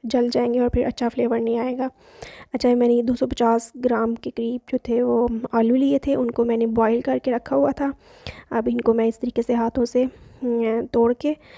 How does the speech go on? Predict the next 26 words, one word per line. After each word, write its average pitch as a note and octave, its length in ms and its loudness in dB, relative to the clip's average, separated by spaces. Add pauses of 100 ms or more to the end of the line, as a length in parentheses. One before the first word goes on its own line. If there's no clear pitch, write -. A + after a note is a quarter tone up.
(200)
इसके B3 180 -4
अंदर A#3 160 0
मैंने A#3 220 0
सारे A#3 180 2
मसाले A#3+ 280 0
के C4 80 -2
अंदर B3 120 2
डाल A#3+ 320 2
दिया D4 200 2
है। C#4+ 80 0 (600)
अब C4 120 -4
अच्छे A#3+ 200 -4
तरीके B3 280 -2
से B3 140 -4
इन A#3+ 60 -2
सब C4+ 180 -2
चीज़ों A#3+ 200 0
को A#3+ 120 2
मिक्स A#3+ 220 -2
कर C4+ 160 0
लेंगे B3+ 260 2
ताकि B3+ 280 -2
मसाला A#3+ 420 0
जो B3+ 140 2
है B3+ 100 2
वो, C4 200 2